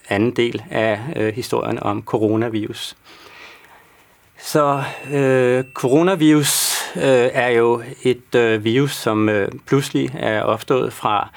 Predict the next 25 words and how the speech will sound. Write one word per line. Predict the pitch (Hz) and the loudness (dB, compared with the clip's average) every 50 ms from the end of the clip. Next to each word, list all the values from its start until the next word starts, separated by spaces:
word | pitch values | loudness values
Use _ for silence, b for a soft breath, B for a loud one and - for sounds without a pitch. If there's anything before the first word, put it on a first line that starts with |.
| B B B B B B B | B B B B B B B
nogle | - 117 123 131 | -2 0 0 0
dyr, | 131 - 147 170 185 175 165 139 - | 2 2 2 4 4 2 0 -2 -2
og | 139 127 | -2 -2
man, | 120 120 117 113 | 0 0 0 2
øh, | 110 110 107 104 110 | 2 2 2 0 -2
kender | 110 - 127 135 143 | 0 -2 -2 0 0
jo | 139 120 113 | -2 -2 -4
stedet | 110 - - 120 120 123 127 - - | -4 0 0 0 2 2 -2 -4 -4
i | - 117 110 107 - | -6 -6 -6 -6 -6
Kina, | - - 117 127 139 151 156 139 131 - | -6 -4 0 0 0 0 0 -2 -6 -4
hvor | - 120 113 | -4 -2 0
det | 123 113 | 0 0
er | 113 110 | 0 0
opstået | 107 117 - - - 135 127 - | -2 -2 -2 -2 -2 -4 -4 -2
fra. | - - - - - B B B B B B B B B B - | -4 -6 -6 -6 -8 B B B B B B B B B B -2
Og | - 113 113 110 110 110 110 - _ _ _ - | 0 2 2 2 2 0 -2 -8 _ _ _ -4
det | 131 | -2
er | 123 | -2
faktisk | - - 139 143 143 - 147 143 - - | 0 -2 -4 -4 -4 -4 -4 -6 -6 -6
en | - 123 117 120 117 113 107 - | -2 -2 0 0 0 -2 -2 -2
ret | 113 123 139 156 | -2 -2 0 -2
interessant | 139 127 - 135 - - - 139 139 139 - - - - - | -2 -2 -2 -6 -6 -2 -2 -2 -2 -2 -6 -10 -14 -16 -6
problematik | - 143 120 - 127 117 113 113 - - 127 127 | -4 -4 -2 0 0 -2 -2 -2 -4 -6 -2 -2
i | 151 | 0
virkeligheden, | 123 123 117 113 - 127 113 123 123 123 131 135 | 0 0 -2 0 -2 0 0 0 0 0 -4 -6